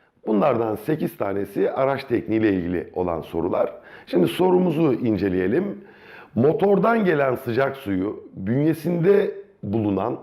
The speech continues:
çok ince hava temas yüzeyleri, yani petekler aracılığı ile soğutan parçaya nokta nokta denir.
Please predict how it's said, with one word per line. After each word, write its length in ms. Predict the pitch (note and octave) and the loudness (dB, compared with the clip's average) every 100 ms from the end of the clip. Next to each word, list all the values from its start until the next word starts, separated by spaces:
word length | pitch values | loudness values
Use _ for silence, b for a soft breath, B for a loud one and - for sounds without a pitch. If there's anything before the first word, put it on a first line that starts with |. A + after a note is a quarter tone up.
| - | -12
çok 380 | - G#3 G#3 - | 0 0 0 -2
ince 400 | C3+ A#2+ F#2 G2+ | 0 0 0 -4
hava 440 | E2+ - C3 D3+ | -6 -4 -2 -2
temas 400 | - C3 D3 - | -2 -4 -2 -4
yüzeyleri, 680 | A#2+ G#2+ A2 G#2 F#2+ F2+ - - | -4 0 2 2 2 0 -2 -2
yani 240 | F2+ F2 | -2 -2
petekler 580 | F2+ G2+ G#2 F#2+ C3 C3+ | -2 0 0 0 0 0
aracılığı 580 | - G2 G2+ F#2+ G#2 C#3 | 0 0 0 0 2 2
ile 420 | A#2+ E2+ G2 - B B B | 0 -2 -2 -4 B B B
soğutan 600 | - - F3 C#3 G#2 F2+ - | -8 0 2 2 -2 -4 -2
parçaya 800 | D3+ B2+ - F#2+ A2+ C#3+ - B B B B B - | 0 0 -2 -2 0 -2 -4 B B B B B -8
nokta 640 | - - - - C3 C3 | 0 0 0 -2 0 0
nokta 640 | C3 A#2+ - B2 C3 B2 - F#2 | 0 0 0 -2 0 -2 -4 2
denir. 520 | A#2 F#2 - - | 2 2 -6 -16